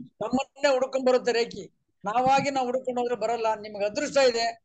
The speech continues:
ಖಂಡಿತ ಅಲ್ಲಿ ಇರ್ತಕ್ಕಂಥ ಎಲ್ಲರೂನು ನೀವು join ಆಗಿ ನಾಲ್ಕು ಸಾವಿರ ರೂಪಾಯಿ, ಅದೇನು near ಏನೂ ಇಲ್ಲ, ದಿವಸಕ್ಕೆ ನೂರೈವತ್ತು, ನೂರೈವತ್ತು ರೂಪಾಯಿನೂ ಬೀಳೋದಿಲ್ಲ.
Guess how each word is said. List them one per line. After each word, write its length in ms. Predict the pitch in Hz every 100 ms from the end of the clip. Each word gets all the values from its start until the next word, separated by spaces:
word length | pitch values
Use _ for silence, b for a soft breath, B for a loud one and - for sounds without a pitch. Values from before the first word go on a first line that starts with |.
| _ _ -
ಖಂಡಿತ 280 | 240 285 262
ಅಲ್ಲಿ 160 | 247
ಇರ್ತಕ್ಕಂಥ 520 | 214 233 262 254 254
ಎಲ್ಲರೂನು 840 | 240 214 247 277 285 262 233 226 _ _ _
ನೀವು 140 | 214 196
join 320 | 240 277 269
ಆಗಿ 220 | 247 233 220
ನಾಲ್ಕು 500 | 202 226 262 - 269
ಸಾವಿರ 240 | 208 254 254
ರೂಪಾಯಿ, 280 | 254 262 254
ಅದೇನು 420 | 220 233 240 214
near 420 | 233 269 262 226
ಏನೂ 380 | 214 254 285 277
ಇಲ್ಲ, 120 | 254 202 - _ _ _
ದಿವಸಕ್ಕೆ 440 | 240 262 247 277 262
ನೂರೈವತ್ತು, 580 | 240 269 262 226 208
ನೂರೈವತ್ತು 440 | 214 247 262 254 247
ರೂಪಾಯಿನೂ 240 | 247 254
ಬೀಳೋದಿಲ್ಲ. 340 | 226 226 214